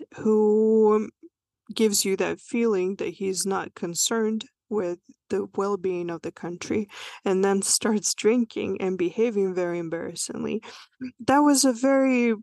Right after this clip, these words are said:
huge blow to the people's pride because they felt that they were humiliated. And this time they were not just humiliated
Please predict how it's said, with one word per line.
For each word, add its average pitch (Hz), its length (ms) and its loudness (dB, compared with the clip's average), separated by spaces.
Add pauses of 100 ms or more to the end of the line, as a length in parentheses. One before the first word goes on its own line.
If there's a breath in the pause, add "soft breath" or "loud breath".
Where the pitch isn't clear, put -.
(180)
huge - 540 0
blow 196 480 2 (400)
to 196 640 2
the 220 120 -4
people's - 520 -6
pride - 500 -6 (180)
because 208 400 0
they 180 140 2
felt 226 460 0 (420 loud breath)
that 175 540 -4 (420)
they 202 160 2
were 196 160 0
humiliated. 214 960 -4 (340 loud breath)
And 190 180 -2
this 226 240 2
time 214 300 -2
they 202 120 2
were 190 180 0
not 190 180 -2
just - 280 -2
humiliated 180 1000 -2